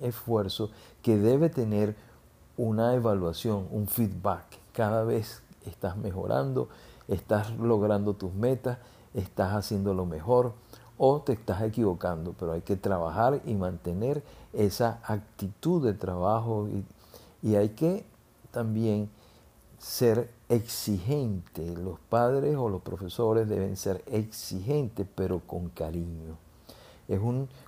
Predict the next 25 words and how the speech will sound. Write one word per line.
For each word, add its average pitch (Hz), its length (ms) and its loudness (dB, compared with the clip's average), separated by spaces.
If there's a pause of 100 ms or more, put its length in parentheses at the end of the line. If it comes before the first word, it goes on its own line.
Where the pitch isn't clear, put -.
complemento. 95 960 0 (380)
Se 101 260 2
debe 95 260 4
tratar 110 480 4
bien 110 280 2
al 104 100 2
muchacho, 127 640 0
se 139 160 0
le 101 140 2
debe 101 280 4
dar 107 200 2
información, 107 960 -2
se 110 180 -2
le 95 100 0
debe 95 240 2
dar 90 320 2
recursos, 131 720 0 (280)
pero 147 160 8
se 135 160 6
le 117 160 8
debe 107 300 6
exigir 113 680 -2
que 104 140 -2
trabaje. 82 640 -10 (320)
¿Ok? - 140 -8